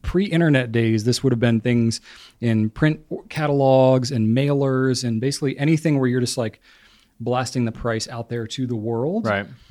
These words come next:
Speaker 1: You're sort of saying, "Okay, well, here's a suggested price, but this is the street price,"
Speaker 2: Like,
Speaker 1: if
Speaker 2: you
Speaker 1: you
Speaker 2: can't
Speaker 1: will.
Speaker 2: go below this when you're sending out your pamphlets and
Speaker 1: Yeah,
Speaker 2: flyers.
Speaker 1: yeah, because, you know,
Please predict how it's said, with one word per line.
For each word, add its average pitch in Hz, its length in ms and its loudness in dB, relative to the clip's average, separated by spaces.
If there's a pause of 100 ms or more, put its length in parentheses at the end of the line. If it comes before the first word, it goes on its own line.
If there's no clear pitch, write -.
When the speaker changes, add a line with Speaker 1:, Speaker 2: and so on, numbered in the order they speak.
(280)
Speaker 1:
You're 127 240 -2
sort 143 380 0
of 120 140 -2
saying, 123 480 -2
"Okay, 139 300 -4
well, 123 100 -2
here's 165 200 -4
a 151 60 -6
suggested 123 400 -8
price, 131 160 -6
but 110 220 -10
this 139 180 -4
is 123 120 -6
the 107 140 -6
street - 460 -10
price," - 340 -14
Speaker 2:
Like, 117 140 -6
Speaker 1:
if 107 60 -4
Speaker 2:
you 120 80 4
Speaker 1:
you 117 60 2
Speaker 2:
can't 127 260 0
Speaker 1:
will. 135 60 -2
Speaker 2:
go 120 120 2
below 101 540 -2
this 101 320 -4
when 101 180 -4
you're 98 240 -4 (140)
sending 107 340 -2
out 95 220 -2
your 95 100 -2
pamphlets 90 560 -8
and 95 100 -8
Speaker 1:
Yeah, 98 80 -2
Speaker 2:
flyers. 87 400 -2
Speaker 1:
yeah, 127 520 2 (120)
because, 139 460 2 (400)
you 147 100 2
know, 117 300 2